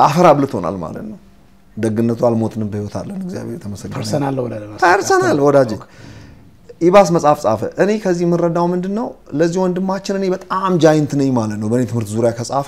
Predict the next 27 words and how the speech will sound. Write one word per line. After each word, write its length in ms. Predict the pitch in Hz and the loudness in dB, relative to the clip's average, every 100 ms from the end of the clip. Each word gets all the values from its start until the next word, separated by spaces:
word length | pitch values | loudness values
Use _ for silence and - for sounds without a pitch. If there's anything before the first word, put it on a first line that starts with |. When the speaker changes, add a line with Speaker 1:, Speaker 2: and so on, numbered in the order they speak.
| 185 | -2
Speaker 1:
በቃ 200 | 123 - | -4 -2
በጣም 260 | 117 120 139 | -4 0 0
ይፈራኛል፣ 580 | 123 123 120 117 143 190 - - - | 0 0 0 2 -2 -4 -8 -20 -10
ያከብረኛል። 680 | 113 113 160 139 131 139 180 | -6 -2 0 2 2 0 -2
በቃ 160 | 156 - 139 | -2 0 0
ለሱ 180 | 147 - | 0 -4
ትልቅ 300 | - 427 466 247 | -2 -2 0 2
ገናና 320 | 190 190 180 | 2 4 2
ነኝ 160 | 156 123 | 2 0
ማለት 260 | 107 - 104 | -4 -8 -10
ነው። 120 | - 73 71 - - 110 | -18 -20 -20 -20 -18 -14
Speaker 2:
በተ-፣ 260 | 120 127 123 - | -10 -10 -10 -10
Speaker 1:
እኔ 60 | |
Speaker 2:
በአንተ 180 | 123 151 | 0 4
Speaker 1:
እኮ፣ 140 | 170 170 | 6 6
Speaker 2:
ተጽዕኖ 280 | 156 156 147 | 6 4 0
ስር 180 | - 123 | -2 -4
ነው 100 | 123 | 0
ያለው። 120 | 120 | 4
Speaker 1:
እኔ 120 | 156 175 | 6 8
እንደውም 320 | 170 156 156 | 8 8 8
ታናሽ 340 | 156 147 151 | 4 4 4
መሆኔን 300 | 147 147 147 | 2 0 2
ነበር 200 | 123 107 | 0 0
እኮ 120 | 104 117 | -2 0
የማውቀው። 360 | 110 113 - | 0 -2 0
ለካ 280 | 151 320 - | 2 2 0